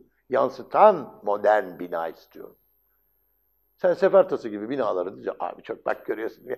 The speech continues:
Ya bu Kürtler var ya böyle baktan baktan evlerde yaşıyorlardı. Bak bunlara ne güzel ev yaptık.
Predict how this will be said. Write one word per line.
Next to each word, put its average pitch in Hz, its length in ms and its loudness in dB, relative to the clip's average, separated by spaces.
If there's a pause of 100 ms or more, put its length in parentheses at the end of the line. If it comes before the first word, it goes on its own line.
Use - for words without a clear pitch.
(200)
Ya 208 160 12
bu 254 100 6
Kürtler 262 420 12
var 254 160 12
ya 208 100 10
böyle 226 260 12
baktan 233 380 10
baktan 220 260 6
evlerde 214 400 12
yaşıyorlardı. 208 760 12 (440)
Bak 202 280 8
bunlara 185 320 8
ne 214 80 12
güzel 208 260 12
ev 226 160 12
yaptık. - 320 12